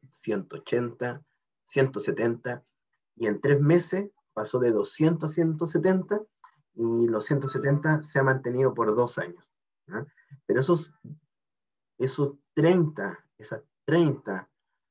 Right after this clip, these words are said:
¿ya? Eh, unidades por hora, o esas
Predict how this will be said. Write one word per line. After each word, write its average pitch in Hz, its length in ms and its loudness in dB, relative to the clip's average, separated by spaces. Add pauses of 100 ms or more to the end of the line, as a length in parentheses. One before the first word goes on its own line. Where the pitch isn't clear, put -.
(280)
¿ya? 104 300 -10 (340)
Eh, 101 300 -6
unidades 110 720 0 (100)
por 92 180 -8
hora, 117 520 2 (220)
o 101 140 -6
esas 107 300 -4